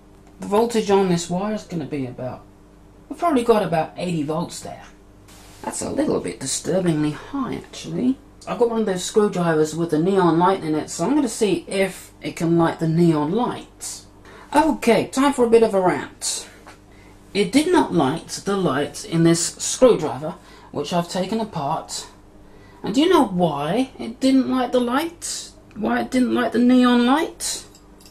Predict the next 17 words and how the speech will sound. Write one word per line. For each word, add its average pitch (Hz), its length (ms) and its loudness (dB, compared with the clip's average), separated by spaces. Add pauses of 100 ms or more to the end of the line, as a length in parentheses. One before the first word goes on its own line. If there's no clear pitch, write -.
(420)
Well, 214 260 4
this 226 180 0
is 214 140 0
the, 190 400 2
the 190 120 0
little 185 280 4
light 185 300 2
that 160 120 -8
I 147 140 -8
took 175 320 -6
out 160 180 0
of 170 120 0
it, - 360 -2 (2750)
which 180 120 -10
has 170 140 -4
got 185 140 0
itself 165 520 -4